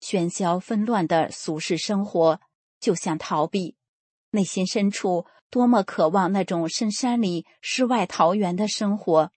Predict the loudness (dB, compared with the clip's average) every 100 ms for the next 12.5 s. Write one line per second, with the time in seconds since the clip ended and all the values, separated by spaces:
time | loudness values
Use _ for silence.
0 | _ _ _ _ _ _ -2 2 2 2
1 | 2 0 4 4 4 0 0 0 -2 0
2 | 0 2 0 0 0 0 -6 -12 -4 -2
3 | -2 -2 -2 -2 -2 -4 0 0 2 4
4 | 4 2 -4 -2 0 -2 0 0 -2 -2
5 | -2 0 0 -2 _ _ _ _ _ _
6 | _ _ _ _ _ -2 0 0 0 0
7 | 0 -2 -2 -2 -4 _ _ _ 2 4
8 | 4 0 -2 -2 -2 -4 -4 -8 0 2
9 | 2 _ _ _ _ _ 0 2 0 -4
10 | -4 -4 -2 -2 -2 -6 _ -2 2 2
11 | 0 0 0 2 2 0 -4 -2 -2 -4
12 | 0 0 2 0